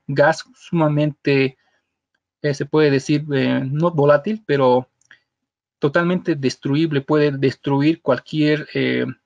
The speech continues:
molécula que se encuentre. En este caso, si usted deja este ozono cerca de, de equipos, en este caso plástico, el plástico se puede, eh, dil-, diluir, ¿no ve? Y, o, o si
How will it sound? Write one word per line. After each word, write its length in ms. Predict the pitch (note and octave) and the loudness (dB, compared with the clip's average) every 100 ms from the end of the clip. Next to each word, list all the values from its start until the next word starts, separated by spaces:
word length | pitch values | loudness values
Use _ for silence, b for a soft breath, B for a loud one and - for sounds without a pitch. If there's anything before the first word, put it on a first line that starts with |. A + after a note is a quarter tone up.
| _ _ _ _ _ - | _ _ _ _ _ -4
molécula 800 | D3 C#3 D#3 E3 D3+ D3+ C#3+ - _ _ | 0 2 2 2 0 0 0 -6 _ _
que 160 | C#3 C3 | -4 -2
se 120 | C3+ | -2
encuentre. 460 | C3+ C#3+ D3 C#3+ | -2 0 -2 0
En 100 | C#3 | -2
este 180 | D3+ C#3+ | -4 -4
caso, 240 | D3+ D#3 D3 | -2 -2 -4
si 100 | C#3+ | -6
usted 180 | - | -4
deja 320 | D3+ D#3+ D3 C#3+ | -2 -2 0 -2
este 200 | C#3+ C#3+ | -2 -4
ozono 320 | C3+ D3+ C#3 | -2 -2 -2
cerca 380 | D#3 - D3 C#3 | -4 -2 0 0
de, 340 | C#3 B2+ B2+ _ _ _ _ _ D3+ | 0 -2 -2 _ _ _ _ _ -8
de 540 | C#3 C3+ C3 C3+ D#3+ | -2 0 0 -2 -6
equipos, 580 | C#3 E3 D#3+ D3+ - - | -4 -4 -2 -2 -4 -8
en 140 | C#3 | -6
este 160 | C#3 C#3 | -4 -4
caso 260 | C#3 C#3+ C#3 | -4 -4 -2
plástico, 500 | D3 D3+ - - F3 | -2 -2 -6 -4 -2
el 140 | C#3+ | 0
plástico 420 | - D3+ D3+ D3+ | -2 -4 -4 -8
se 140 | - C#3 | -8 -8
puede, 720 | - D3+ D3 D3+ D#3+ C3+ C3 | -4 -2 -2 -6 -4 -4 -4
eh, 60 | - _ _ _ _ - | -8 _ _ _ _ -12
dil-, 580 | C#3+ C3+ C3+ C#3 C#3 D3 | -10 -8 -4 -2 -2 -2
diluir, 460 | C#3 D3 E3+ G#3 | -2 0 -2 -2
¿no 100 | - | -4
ve? 220 | C#3 G3 E3 _ | -4 -4 -4 _
Y, 100 | D#3 | -2
o, 120 | C#3 | 0
o 120 | C#3+ | -2
si 120 | C#3 | -2